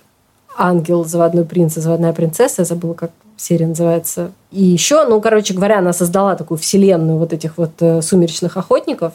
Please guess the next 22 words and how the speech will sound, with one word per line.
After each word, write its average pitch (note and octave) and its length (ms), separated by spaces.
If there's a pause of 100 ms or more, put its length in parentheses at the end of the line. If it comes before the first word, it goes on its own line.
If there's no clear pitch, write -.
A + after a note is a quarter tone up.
(140)
и F3+ 420
в F#3 80
ней A3+ 160
несколько G3 460
серий F3+ 280
романов. E3 420
Они F3 160
все F3 140
прекрасны, A#3+ 460
там E3+ 140
везде E3 160
есть A#3 160
вампиры. D#3+ 420 (100)
У G#3 60
неё G3+ 380
своя, G3+ 320
кстати, E3+ 640
концепция F3 680 (140)
вампирская, F3 580
тоже A3 320
довольно F#3+ 280
интересная. F3+ 720